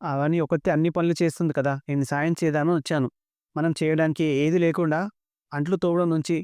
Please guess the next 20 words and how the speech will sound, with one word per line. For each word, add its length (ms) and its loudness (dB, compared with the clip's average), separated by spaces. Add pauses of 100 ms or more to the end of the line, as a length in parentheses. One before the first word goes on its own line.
(420)
వంట 220 -4
పని 200 0
వరకు 240 0
పూర్తి 340 0
చేసేసింది 500 -2
అత్తయ్య." 220 -4 (420)
శ్రేయ 320 2
అయితే, 240 2 (600)
"ఎంత 200 0
టైం 240 0
అయినా 160 2
లేదు." 260 2 (100)
అప్పుడే 240 -2
శ్రేయ 280 0
దగ్గరికి 340 0
పార్వతి 380 0
వచ్చి, 280 -2 (520)
ఇంకా 160 -2
అవని 240 2
అయితే 220 0